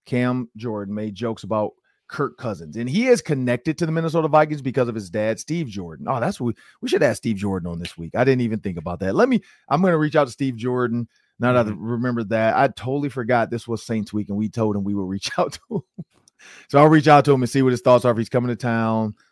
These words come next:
Speaker 1: Uh, but when you, when you think about Cam Jordan's connection to Minnesota, he knows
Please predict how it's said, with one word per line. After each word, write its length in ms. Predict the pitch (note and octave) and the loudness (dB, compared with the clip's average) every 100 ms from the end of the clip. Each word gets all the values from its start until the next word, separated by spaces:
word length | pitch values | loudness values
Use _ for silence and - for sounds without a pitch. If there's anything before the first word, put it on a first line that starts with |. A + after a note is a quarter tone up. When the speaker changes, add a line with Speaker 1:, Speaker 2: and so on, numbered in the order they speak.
| _ | _
Speaker 1:
Uh, 360 | A2+ G#2 G2 G2 | -6 -4 -2 -2
but 340 | F2+ D#3 B2+ - _ _ - | 2 2 2 -2 _ _ -6
when 140 | D3 | -4
you, 140 | C#3+ | -4
when 120 | A#2+ C#3 | -4 -4
you 60 | |
think 200 | B2 G3 | 0 2
about 320 | F#3 D#3 C#3+ - - | 6 6 6 2 -2
Cam 240 | E3 D3 | -2 0
Jordan's 300 | C3 D3 B2+ | 0 0 -2
connection 420 | C3+ C3 C#3+ - | -6 -4 -4 -4
to 80 | C3+ | -4
Minnesota, 600 | C3 B2+ - B2+ B2 B2+ | -2 -4 -2 0 2 0
he 180 | D#3 C4+ | 0 0
knows 400 | G#3+ C#3+ C#3 | 2 4 4